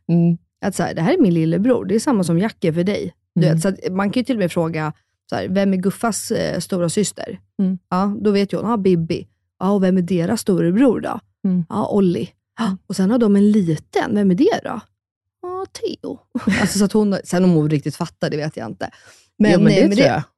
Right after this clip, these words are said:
Speaker 1: Hon börjar ju lägga ihop såna
Speaker 2: Ja,
Speaker 1: här
Speaker 2: men det
Speaker 1: grejer.
Speaker 2: tror jag. Och då hon vet liksom att, eh, Nilla är det där och, eh, Johanna, eh, Johannas syskon pratar vi för sig, men det är ju för vi umgås ju inte med dem.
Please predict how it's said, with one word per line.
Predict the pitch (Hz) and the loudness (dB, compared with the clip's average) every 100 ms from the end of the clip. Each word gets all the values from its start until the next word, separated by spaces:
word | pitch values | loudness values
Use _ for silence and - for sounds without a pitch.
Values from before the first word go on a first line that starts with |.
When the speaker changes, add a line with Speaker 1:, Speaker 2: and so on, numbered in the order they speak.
| 277 | -2
Speaker 1:
Hon | 190 185 | 2 4
börjar | 170 175 | 4 4
ju | |
lägga | 240 180 143 | 2 2 0
ihop | 165 - - | -2 -4 -6
såna | 160 - | -2 2
Speaker 2:
Ja, | 226 | 4
Speaker 1:
här | 247 | 4
Speaker 2:
men | |
det | 247 | 2
Speaker 1:
grejer. | 247 | 2
Speaker 2:
tror | 247 185 107 | 2 2 0
jag. | 82 190 | -2 -2
Och | 202 | 0
då | 202 | 2
hon | 196 | 4
vet | 196 180 175 | 2 0 -2
liksom | 156 - | -6 -4
att, | 147 156 - | -4 -4 -4
eh, | 156 113 | -2 0
Nilla | 165 170 160 147 | 0 0 0 0
är | 156 | 0
det | 147 123 | -2 -2
där | 156 143 120 117 110 | -4 -4 -4 -4 -2
och, | 92 95 | -2 -2
eh, | 101 95 | -4 -4
Johanna, | 110 170 165 175 170 170 170 170 170 | -2 0 0 0 0 -2 -2 -2 -4
eh, | 196 | -2
Johannas | 208 214 226 180 | -2 0 -2 -4
syskon | 160 - 165 | -6 -8 -10
pratar | 170 175 | -10 -8
vi | 165 | -8
för | |
sig, | 170 185 | -6 -2
men | 190 | 0
det | |
är | 196 | 0
ju | |
för | 185 180 | 0 -2
vi | 202 | 0
umgås | 185 180 165 | 0 -2 -2
ju | 156 | -4
inte | 131 | -4
med | 135 | -6
dem. | 113 104 | -6 -8